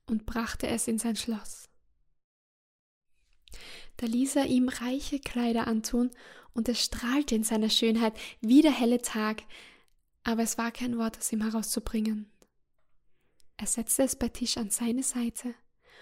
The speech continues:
und seine bescheidenen Mienen und seine Sittsamkeit gefiel ihm so sehr, dass er sprach: "Diese begehre ich zu heiraten und keine andere auf der Welt." Und nach einigen Tagen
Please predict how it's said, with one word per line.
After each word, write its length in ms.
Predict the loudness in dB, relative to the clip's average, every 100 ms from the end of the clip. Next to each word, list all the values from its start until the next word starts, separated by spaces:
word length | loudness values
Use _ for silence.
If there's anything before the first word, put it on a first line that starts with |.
| -20 -10
und 120 | -6
seine 220 | 2 2
bescheidenen 680 | 4 2 0 2 4 4 6
Mienen 320 | 6 6 4 0 -8 -8
und 100 | -4
seine 200 | 0 2
Sittsamkeit 760 | 2 2 4 2 2 2 0 0 -10 -4
gefiel 360 | -2 2 4 6
ihm 100 | 4
so 320 | 2 0 4
sehr, 340 | 4 4 0
dass 200 | 0 -2
er 100 | -2
sprach: 500 | -4 -4 -4 -4 -6 -10 _ _ _ _ _ _ -20 _ _ _ _ -20 0
"Diese 300 | 0 2 2
begehre 420 | 4 4 4 4
ich 180 | 2 2
zu 200 | -2 2
heiraten 480 | 2 4 0 -2 -6 -8 -8
und 220 | -2 0
keine 380 | 2 6 8 8
andere 340 | 6 4 4 2
auf 100 | 0
der 140 | 2
Welt." 280 | 2 0 -4 -18 -20 -20 _ _ _ _
Und 160 | -2 0
nach 180 | 0
einigen 420 | -2 0 0 0 -2
Tagen 440 | -2 0 0 0